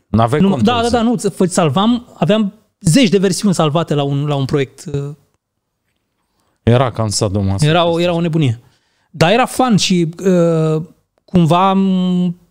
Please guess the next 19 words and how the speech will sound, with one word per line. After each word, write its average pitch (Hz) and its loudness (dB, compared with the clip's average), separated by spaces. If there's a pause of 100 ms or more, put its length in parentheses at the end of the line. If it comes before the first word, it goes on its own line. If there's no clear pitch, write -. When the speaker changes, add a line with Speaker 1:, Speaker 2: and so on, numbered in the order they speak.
(120)
Speaker 2:
ținea 196 4
și 220 0
mintea 196 2
super 180 -2
ordonată 160 0
și 151 -2 (240)
tot 165 2
timpul 175 0
eram 160 0
conectat 156 -2
la 147 0
ce 151 -2
făceam 156 -2
acolo. 165 -2 (920)
Și 175 2 (1800)
eram 294 2
ca 269 0
un 254 0
computer 240 -2